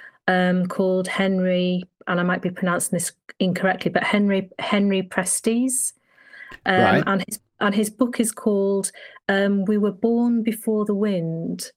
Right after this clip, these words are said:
Speaker 1: and it's fifty, fifty pounds. Um, but if you look up his work, I, I've really admired it for a long time. Um, it's very moody and, and,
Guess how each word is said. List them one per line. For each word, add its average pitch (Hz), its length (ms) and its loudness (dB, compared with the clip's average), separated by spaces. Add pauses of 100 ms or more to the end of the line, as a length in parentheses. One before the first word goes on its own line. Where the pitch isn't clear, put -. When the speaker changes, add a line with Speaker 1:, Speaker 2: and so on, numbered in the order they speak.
(120)
Speaker 1:
and 196 140 0
it's - 180 -4
fifty, 247 420 -4 (100)
fifty 247 340 0
pounds. 180 720 0 (360)
Um, 190 220 2
but 214 100 2
if 220 120 0
you 240 100 4
look 277 280 0
up 254 140 0
his 240 220 -2
work, 165 580 -2 (100)
I, 196 240 0
I've 190 200 0
really 202 440 0
admired 180 400 0
it - 120 -8
for 180 120 -2
a 175 60 -2
long 175 200 -2
time. 165 500 -6 (520)
Um, 175 500 0
it's - 120 -2
very 190 260 2
moody 180 720 2
and, 165 240 -2
and, 175 560 -2